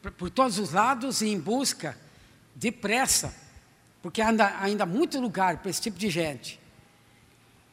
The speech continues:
Jesus sempre vai ao encontro daquele que precisa, irmãos.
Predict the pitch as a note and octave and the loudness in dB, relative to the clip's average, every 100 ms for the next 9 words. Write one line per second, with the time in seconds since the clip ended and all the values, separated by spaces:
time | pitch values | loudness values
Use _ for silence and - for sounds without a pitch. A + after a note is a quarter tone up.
0 | _ _ _ _ _ _ - G3 A#3+ C4+ | _ _ _ _ _ _ 0 2 4 6
1 | - F4 G4 E4 A#3+ D4 D4 C4 A#3 D4+ | 8 8 6 2 -2 0 0 -2 2 2
2 | D#4+ C4 B3 C#4+ D4+ C4+ B3 D4 - C4+ | 2 2 0 0 -2 -2 -2 2 4 4
3 | D4 G3 D#3 C3+ - - | 2 0 0 -6 -14 -20